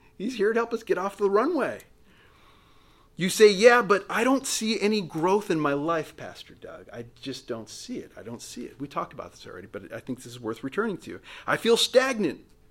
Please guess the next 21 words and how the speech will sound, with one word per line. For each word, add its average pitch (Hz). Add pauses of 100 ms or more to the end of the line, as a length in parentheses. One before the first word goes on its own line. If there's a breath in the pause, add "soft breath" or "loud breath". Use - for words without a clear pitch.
(640 soft breath)
Why 185
am 269
I 254
not 247
experiencing 247
the 220
help 226
of 220
the 208
Spirit 226
that 165
you're 127
talking 113
about?" 85 (160 loud breath)
Now, 180
it, 185
it 180
may 208
be 185
because 180 (680 soft breath)
you, 139